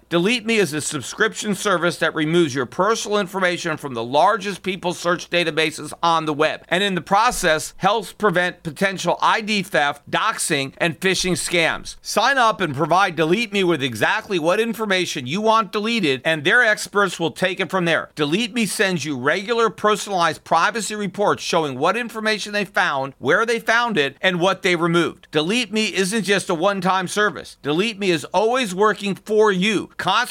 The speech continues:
monitoring and removing the personal information that you don't want on the internet. So take control of your data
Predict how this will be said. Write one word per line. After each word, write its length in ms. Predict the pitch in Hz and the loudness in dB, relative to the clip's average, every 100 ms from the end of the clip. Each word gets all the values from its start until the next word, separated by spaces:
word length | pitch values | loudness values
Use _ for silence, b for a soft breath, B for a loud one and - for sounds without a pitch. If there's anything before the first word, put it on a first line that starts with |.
| 240 233 190 | -4 -4 0
monitoring 600 | 175 202 214 208 208 196 | 2 2 2 2 2 0
and 140 | 196 | 0
removing 460 | 202 180 170 160 151 | 0 4 2 2 -4
the 80 | |
personal 480 | 139 185 220 208 208 | -4 0 0 0 -2
information 520 | 208 185 180 170 - | -4 -2 -2 -2 -4
that 120 | 139 123 | -8 -6
you 200 | 160 220 | -4 0
don't 220 | 214 180 | 0 2
want 260 | 175 175 160 | 2 0 0
on 220 | 165 165 | 0 0
the 120 | 156 | 0
internet. 380 | 156 156 113 - | -2 -2 -4 -6
So 200 | - 170 | -4 -2
take 320 | 131 185 226 - | -2 -2 -2 -4
control 440 | 233 - 226 220 | -4 0 2 2
of 120 | 208 | 0
your 100 | 202 | -2
data 420 | 175 190 165 160 | 0 0 2 0